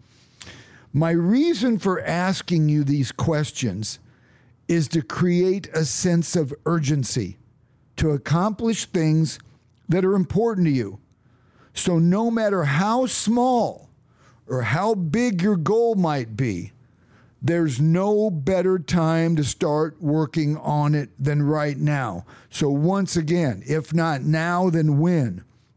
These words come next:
And if not you, then who? I like what Robin Sharma said. "Greatness comes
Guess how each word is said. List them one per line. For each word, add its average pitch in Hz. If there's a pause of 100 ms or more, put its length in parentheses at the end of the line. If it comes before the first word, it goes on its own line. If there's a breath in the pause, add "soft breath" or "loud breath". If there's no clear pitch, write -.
(120)
And 143
if 156
not 170
you, 160
then 139
who? 123 (1900 loud breath)
I 147
like 180
what 196
Robin 170
Sharma 156
said. 117 (340)
"Greatness 202 (200)
comes 170